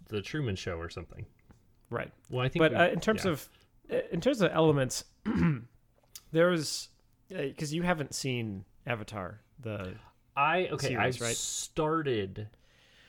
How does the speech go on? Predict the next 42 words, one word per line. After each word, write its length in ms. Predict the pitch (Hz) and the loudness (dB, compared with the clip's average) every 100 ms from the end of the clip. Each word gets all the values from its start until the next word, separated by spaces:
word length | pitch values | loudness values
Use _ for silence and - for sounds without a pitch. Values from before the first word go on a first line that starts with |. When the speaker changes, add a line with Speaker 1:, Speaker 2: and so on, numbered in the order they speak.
| - | -2
Speaker 1:
or, 100 | 147 | 2
and, 220 | 170 165 | 4 4
like, 180 | 156 - | 4 4
and 160 | 147 139 | 4 4
by 180 | 131 120 | 2 2
started, 420 | - 131 139 151 | 0 2 2 0
I 140 | 127 | -2
mean 160 | 135 123 | -2 -2
I 100 | 117 | 0
watched, 320 | 113 113 - | 0 -2 -4
like, 120 | 113 | -6
maybe 260 | 110 104 104 | -4 -4 -4
five 340 | - 98 98 | -4 -2 -2
minutes 420 | 101 107 - - - | -4 -6 -8 -14 -6
of, 160 | 113 98 | -6 -4
like, 280 | 98 92 - | -6 -6 -4
Speaker 2:
Okay. 320 | 160 139 110 - | 0 0 -2 -6
Speaker 1:
the 200 | 127 156 | -2 0
first 260 | - 135 | 0 0
thing, 160 | 139 127 | 0 2
but 140 | 120 | 2
then 180 | 131 131 | 2 0
I 160 | 113 117 - | -2 -4 -4
got 200 | 120 98 | -4 0
pulled 180 | - 117 | 0 2
away. 260 | 107 101 95 | -2 -4 -6
So 180 | - 120 | -2 0
no, 260 | 113 95 | 0 -2
I 100 | - | -4
don't 180 | 110 104 | -4 -4
know. 80 | 101 | -4
Speaker 2:
Can 200 | 131 170 | -2 2
I 640 | 175 175 175 160 156 147 - - 160 131 | 6 8 8 8 6 4 0 -8 -14 -6
give 180 | 175 | -2
a 80 | 151 | -2
spoiler 680 | - - - 165 165 180 175 | -4 -8 -8 -4 0 2 0
that's 440 | 143 120 - - - | -2 -8 -8 -10 -10
not 420 | 147 175 190 135 | -2 0 0 -2
really 340 | 147 170 185 | -2 0 0
a 80 | 202 | -2
spoiler? 920 | - - 185 185 190 208 220 226 214 - - - - | -4 -4 0 0 0 -2 -2 -6 -10 -16 -20 -20 -10
Speaker 1:
It, 220 | 139 135 | -4 -4